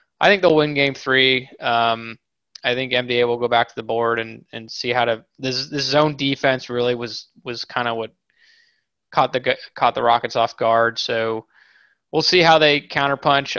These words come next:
I, I hope for, like, a better defensive performance and a, a middling offensive performance like,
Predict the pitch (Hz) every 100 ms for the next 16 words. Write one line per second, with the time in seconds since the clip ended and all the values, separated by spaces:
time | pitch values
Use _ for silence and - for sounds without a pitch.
0 | - 123 127 123 123 127 139 143 - 135
1 | 127 123 117 117 113 - - _ _ _
2 | _ _ _ _ _ - - 139 160 165
3 | 156 - 156 151 151 - 151 - 143 139
4 | 139 135 - - 120 120 120 117 117 -
5 | 120 120 117 _ - 123 135 147 143 135
6 | 127 - 131 131 123 135 - 123 120 117
7 | 120 120 -